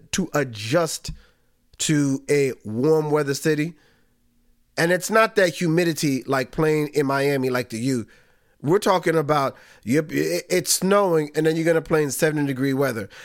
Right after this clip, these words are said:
As opposed to you've been practicing in seventy degree weather all week, and then you gotta play in maybe five, six, six inches of snow.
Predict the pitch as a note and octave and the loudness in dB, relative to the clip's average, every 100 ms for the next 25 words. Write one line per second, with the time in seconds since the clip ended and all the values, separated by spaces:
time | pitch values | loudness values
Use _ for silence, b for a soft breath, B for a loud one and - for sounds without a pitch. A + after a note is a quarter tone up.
0 | B E3+ F3 F3+ F3 - - C4+ D4+ C#4+ | B 0 2 2 0 -2 0 4 4 2
1 | G3 - E3+ C#3+ C3 b b b b b | -2 -2 0 2 0 b b b b b
2 | b _ - D3 A3 F3+ F#3 F3 - A3 | b _ -4 -2 0 2 2 2 2 2
3 | A#3 F3 F3+ E3 - D#3 - F#3 F3+ F3 | 0 -2 0 0 0 -2 2 2 2 0
4 | D#3 D#3+ D#3 F3+ C4+ A3+ E3+ E3 D3 C#3+ | 0 0 2 2 2 2 4 4 4 0
5 | C3+ B B B E3 F#3 G3+ C#4 C4 A3+ | -2 B B B 0 2 4 4 4 2
6 | A3 G3+ F3 E3+ A3 A3 F#3+ D#3 B B | 2 4 4 0 0 2 4 2 B B
7 | _ D#3 D#3+ C#3+ C3 A#2 C#3+ D#3+ C#3+ C3+ | _ 2 4 4 0 -2 0 2 0 -2
8 | B2+ G#2+ - _ _ _ _ - D#3 D#3 | -2 -4 -10 _ _ _ _ -2 2 4
9 | D3 - E3+ D3 A#2+ A#2 - D#3+ D3+ D3 | 2 0 -2 -2 -8 -8 -4 -2 0 -2
10 | C3 A#2+ A#2 - C#3+ A#2+ | -2 -2 -4 -2 -2 -2